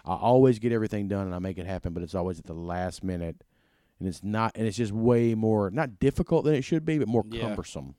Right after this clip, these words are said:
Speaker 1: That makes sense.
Speaker 2: Sure. Too
Speaker 1: Another
Speaker 2: heavy, too light.
Speaker 1: Yeah. <laughs> Too wrong, too right. <laughs>
Speaker 2: Every time you say it. I
Speaker 1: <laughs> Uh, seven, marry three.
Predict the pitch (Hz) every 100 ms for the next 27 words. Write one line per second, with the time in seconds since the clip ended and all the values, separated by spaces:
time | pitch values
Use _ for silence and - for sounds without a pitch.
0 | _ _ 95 90 78 - 80 135 135 113
1 | _ _ _ _ _ _ 92 107 139 120
2 | 113 117 113 127 _ - 117 113 - -
3 | - - 104 104 101 - 98 104 - -
4 | - _ _ - - - _ 117 120 123
5 | 131 139 127 _ 131 123 - 208 - -
6 | - - - 233 - 131 120 _ - -
7 | - _ - - _ - - - 139 139
8 | 135 123 - 120